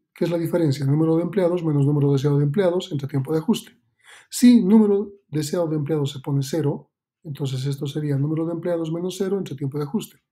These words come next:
En la práctica, número de empleados entre tiempo de ajuste. Eso es lo que acabamos de hacer. Entonces, esta es una realimentación indirecta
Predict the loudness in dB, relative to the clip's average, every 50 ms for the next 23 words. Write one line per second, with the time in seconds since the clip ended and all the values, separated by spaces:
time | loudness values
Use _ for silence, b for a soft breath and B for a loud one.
0 | _ -10 -8 -6 -6 -4 -4 -6 -6 -8 -10 -8 -8 -8 -10 -12 -16 _ _ _
1 | _ _ _ 0 2 2 2 2 0 -2 -4 -6 -4 -4 -4 -4 -4 -4 -8 -14
2 | _ _ _ _ _ _ 0 0 0 0 -2 -8 -8 -10 -10 -10 -8 -6 -4 -4
3 | -6 -6 -12 _ _ _ _ _ _ _ _ _ _ _ _ _ _ _ _ _
4 | _ _ _ _ _ _ _ _ -20 -20 _ _ _ _ _ _ -10 -8 -6 -4
5 | -4 -4 -4 -4 -6 -6 -4 -4 -2 -2 -2 0 -2 -2 -4 -4 -6 -10 -12 _
6 | _ _ _ _ _ _ _ _ _ _ _ _ _ _ _ _ _ _ _ _
7 | _ _ _ _ _ _ _ _ _ _ _ _ _ _ _ _ _ _ _ _
8 | _ _ _ _ _ _ -12 -10 -8 -6 -6 -8 -8 -12 _ _ _ _ _ _
9 | _ _ _ -10 -10 -6 -4 -4 -4 -4 -4 -4 -4 -2 -2 -2 -2 -2 -4 -4
10 | -4 -4 -2 -2 0 -2 -2 -2 0 0 0 0 -2 -2 -8 -10 -10 -10 -12